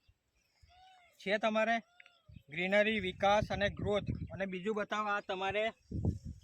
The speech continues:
જેનું રિઝલ્ટ મળ્યું છે. બતાવો નજીકથી.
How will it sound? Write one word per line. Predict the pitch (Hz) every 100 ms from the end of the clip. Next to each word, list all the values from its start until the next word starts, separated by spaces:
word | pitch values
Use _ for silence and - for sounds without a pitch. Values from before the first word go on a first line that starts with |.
| - - - - - -
જેનું | 180 208
રિઝલ્ટ | 185 170 185 208
મળ્યું | 202 190 190
છે. | 175 131 - _ -
બતાવો | 160 208 214
નજીકથી. | 196 147 165 - 196